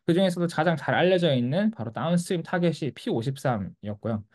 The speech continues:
즉 다르게 얘기하면은 엠디엠 투는 피오십삼의 유비키티네이션을 유발함으로써 단백질 발현을 억제하는, 즉 피오십삼 억제제입니다.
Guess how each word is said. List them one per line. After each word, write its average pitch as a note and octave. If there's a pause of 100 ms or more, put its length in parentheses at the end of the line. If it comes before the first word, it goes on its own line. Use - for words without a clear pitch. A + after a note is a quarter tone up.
(120)
즉 D#3+
다르게 C#3
얘기하면은 A#2
엠디엠 C#3+
투는 D3+
피오십삼의 F3
유비키티네이션을 E3+
유발함으로써 B2+
단백질 C3+
발현을 B2+
억제하는, G2+
즉 A#2+
피오십삼 E3+
억제제입니다. D#3